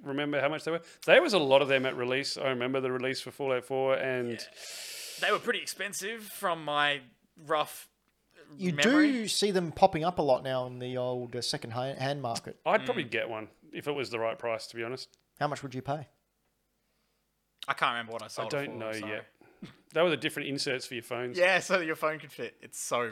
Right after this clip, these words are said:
Speaker 2: weird.
Speaker 1: But yeah, what do they go for? Curious.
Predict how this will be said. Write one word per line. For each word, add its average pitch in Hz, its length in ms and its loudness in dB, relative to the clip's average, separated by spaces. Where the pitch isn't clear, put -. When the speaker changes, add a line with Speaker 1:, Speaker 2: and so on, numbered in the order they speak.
Speaker 2:
weird. 110 300 -8
Speaker 1:
But 160 60 2
yeah, 143 200 4
what 180 100 -4
do 208 60 4
they 175 80 6
go 160 180 2
for? 139 160 -6
Curious. 165 380 -2